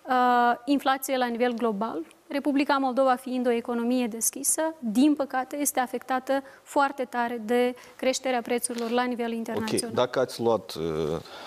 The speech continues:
Speaker 2: vorba despre prețuri, voi sări două întrebări, dar ne întoarcem la ele. Și vreau să comentați un pic această declarație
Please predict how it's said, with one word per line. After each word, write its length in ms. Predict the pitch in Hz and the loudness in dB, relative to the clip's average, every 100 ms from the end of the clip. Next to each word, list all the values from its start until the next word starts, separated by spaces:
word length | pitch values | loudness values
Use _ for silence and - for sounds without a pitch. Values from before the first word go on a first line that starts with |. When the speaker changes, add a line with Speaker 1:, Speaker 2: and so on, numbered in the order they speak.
| - 87 80 | -6 -4 -2
Speaker 2:
vorba 360 | 98 98 92 | 0 0 0
despre 280 | 87 85 - - | -4 -6 -10 -2
prețuri, 380 | 113 110 95 | -2 0 -2
voi 240 | 90 101 104 | -2 0 0
sări 320 | - 101 101 | -2 -2 -2
două 280 | 92 87 90 | -2 -2 -4
întrebări, 520 | 82 90 87 98 90 | -4 -6 -2 0 0
dar 180 | 90 - | -2 -2
ne 140 | 95 | -4
întoarcem 500 | 101 104 104 - 92 | -4 0 0 -2 -4
la 120 | 85 98 | -2 0
ele. 300 | 120 113 - - - - - | 0 0 -4 -12 -16 -16 -16
Și 160 | - 101 | -10 -4
vreau 200 | 139 180 | -2 0
să 260 | - 202 | 0 0
comentați 560 | - 143 123 110 104 95 | 2 0 0 0 0 -4
un 60 | |
pic 200 | 90 92 | -6 -4
această 580 | 87 80 92 - 87 85 | -4 -2 -6 -4 -4 -2
declarație 1040 | 87 101 113 101 113 101 - 101 101 101 | -2 -2 0 2 2 0 -6 -8 -4 -2